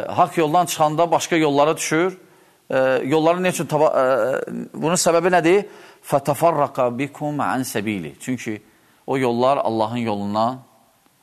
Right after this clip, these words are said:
ayırır, o haqq yoldan ayırır. ذَلِكُمْ وَصَاكُمْ، ذَلِكُمْ وَصَاكُمْ بِهِ لَعَلَّكُمْ تَتَّقُونَ. Yəni, Allah Subhanahu taala bizi bunu tövsiyə eləyir və bəlkə Allahdan qorxarıq layiqincə. Yəni, təqva,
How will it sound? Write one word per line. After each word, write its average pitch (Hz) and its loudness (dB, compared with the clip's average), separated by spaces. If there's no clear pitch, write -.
ayırır, 120 0
o - -8
haqq 139 -4
yoldan 127 2
ayırır. 90 0
ذَلِكُمْ 131 0
وَصَاكُمْ، 131 -2
ذَلِكُمْ 139 0
وَصَاكُمْ 120 -2
بِهِ 131 -2
لَعَلَّكُمْ 117 -2
تَتَّقُونَ. - -16
Yəni, 127 -6
Allah 135 0
Subhanahu 123 -2
taala 117 -4
bizi 117 -6
bunu 117 -2
tövsiyə 113 -4
eləyir 131 -2
və 120 2
bəlkə 135 0
Allahdan 117 -2
qorxarıq 95 -4
layiqincə. 82 -6
Yəni, 113 -6
təqva, 165 2